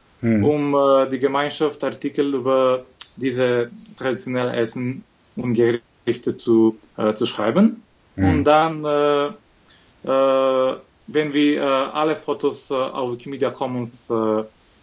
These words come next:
Speaker 2: äh, bekommen, äh, können wir leicht die, äh, die in, äh, diesen Artikeln einzutragen.
Speaker 1: Mhm.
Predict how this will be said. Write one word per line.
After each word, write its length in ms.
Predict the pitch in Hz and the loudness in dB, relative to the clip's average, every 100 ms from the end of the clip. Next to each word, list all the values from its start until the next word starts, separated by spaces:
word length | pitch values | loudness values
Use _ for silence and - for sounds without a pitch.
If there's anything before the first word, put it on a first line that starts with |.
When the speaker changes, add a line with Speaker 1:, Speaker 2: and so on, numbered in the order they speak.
| _ - | _ -8
Speaker 2:
äh, 160 | 120 120 | -4 -2
bekommen, 580 | 120 131 139 202 220 160 | -2 -2 0 2 0 0
äh, 240 | 143 135 | 0 0
können 380 | - 147 143 135 | -2 -6 -4 0
wir 160 | 143 | 2
leicht 340 | 131 131 127 - | 2 0 -2 -8
die, 320 | 117 123 135 | -8 -8 -6
äh, 300 | 131 127 - - - 135 - | -4 -4 -4 -10 -12 -10 -8
die 500 | 113 131 135 - 127 | -2 0 2 0 0
in, 200 | 123 123 | 0 0
äh, 320 | 123 120 120 | 0 2 0
diesen 280 | 123 123 123 | -2 -4 -4
Artikeln 520 | 117 - 117 120 123 123 | -6 -4 0 0 0 -6
einzutragen. 560 | 120 113 - 104 98 98 _ _ _ _ - | -8 -8 -10 -8 -8 -16 _ _ _ _ -8
Speaker 1:
Mhm. 240 | 92 120 | -8 -6